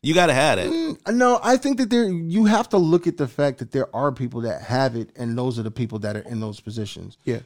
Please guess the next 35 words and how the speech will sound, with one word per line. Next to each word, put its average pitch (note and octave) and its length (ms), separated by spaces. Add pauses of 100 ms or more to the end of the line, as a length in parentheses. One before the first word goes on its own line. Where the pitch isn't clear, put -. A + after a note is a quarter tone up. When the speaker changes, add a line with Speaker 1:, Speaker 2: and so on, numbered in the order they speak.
Speaker 2:
'Cause A#2+ 220
Dre C#3 220
had G#2+ 260
it. - 80 (560)
Speaker 1:
Yeah. G2+ 180
Speaker 2:
You C#3+ 140
know D#3+ 100
what D#3 60
I'm D3+ 80
saying? C#3 300
And A#2+ 140
you C#3 80
gotta C#3 200
look C3 160
at A#2+ 80
the A2+ 60
fact A#2 220
that G#2 120
he D3 180
was B2 200
willing A#2+ 240
to - 100
walk A2+ 280
away A2+ 220
from G#2+ 280
it A#2+ 200
all A2+ 440 (200)
and A2+ 160
start A#2 280
it G#2+ 100
up A#2 160
again G2+ 320
to G#2 100
show A#2 320
that G#2 240